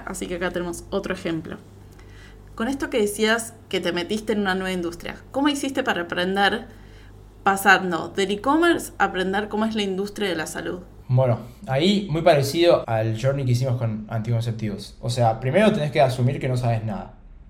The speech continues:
Speaker 2: Y si no sabes nada, tenés que, tenés que empezar a saber, digamos, ¿no? Y lo dividí en dos,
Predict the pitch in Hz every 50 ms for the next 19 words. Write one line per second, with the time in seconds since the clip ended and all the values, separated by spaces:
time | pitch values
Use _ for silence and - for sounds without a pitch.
0 | - - - - 120 117 117 131 143 135 147 143 135 131 135 135 151 170 180 190
1 | 190 - - - - 113 107 107 110 107 - - - 107 110 117 120 117 117 110
2 | 117 107 110 110 107 101 95 95 - - - - - 98 95 98 98 123 147 -
3 | - - - - - - - - - 127 127 131 131 127 127 127 127 127 127 139
4 | 143 156 160 - - 135 127 123 120 117 113 113 101 - - - - - - -